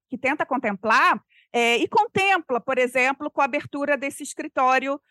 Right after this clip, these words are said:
é, que ainda existe em Ramallah, né? Tem um, um embaixador lá, né? Inclusive, meu sonho é entrevistar todos os embaixadores, é, alguns deles tão, já, já tenho contato, que, que atuaram em Ramallah.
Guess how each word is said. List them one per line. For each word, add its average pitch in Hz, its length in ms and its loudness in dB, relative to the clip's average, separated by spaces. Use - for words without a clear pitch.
é, 247 420 2
que 247 120 -10
ainda 240 160 -2
existe 277 400 -6
em 247 80 -4
Ramallah, 254 720 2
né? 226 260 -4
Tem 196 220 -6
um, 214 300 -6
um 220 60 -8
embaixador 226 600 -2
lá, 254 400 4
né? 208 220 -4
Inclusive, 208 420 -6
meu 240 160 -4
sonho 240 300 -8
é - 20 -8
entrevistar 247 420 -8
todos 240 280 -4
os 220 60 -10
embaixadores, 233 640 -4
é, 202 200 0
alguns 208 300 -2
deles 214 320 -6
tão, 226 240 -4
já, 208 140 -6
já 202 180 -8
tenho 214 180 -12
contato, 226 560 -2
que, 180 140 -12
que - 100 -10
atuaram 214 360 -2
em 226 40 -4
Ramallah. 247 540 2